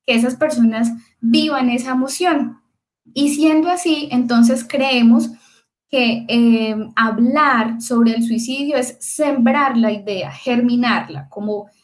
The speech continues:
se-, eh, yo estimularla. Y esto es un mito, un mito.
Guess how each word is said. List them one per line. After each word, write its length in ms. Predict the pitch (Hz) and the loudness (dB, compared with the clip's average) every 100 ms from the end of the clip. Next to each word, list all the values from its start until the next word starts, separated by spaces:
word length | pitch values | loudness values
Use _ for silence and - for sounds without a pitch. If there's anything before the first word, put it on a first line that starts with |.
| _ | _
se-, 360 | - 247 233 240 | -8 -4 0 0
eh, 120 | 226 | 2
yo 260 | 262 262 | 2 2
estimularla. 920 | 262 285 285 262 247 233 226 180 185 - | 0 -2 -2 0 4 6 4 0 -8 -6
Y 160 | 254 254 | -2 -2
esto 240 | - 311 | -2 -8
es 140 | 302 | -6
un 240 | 277 254 254 | -2 2 2
mito, 400 | 294 240 - - _ _ _ | 0 -2 -6 -14 _ _ _
un 240 | 247 247 254 | -2 2 2
mito. 380 | 302 233 - | 0 -2 -6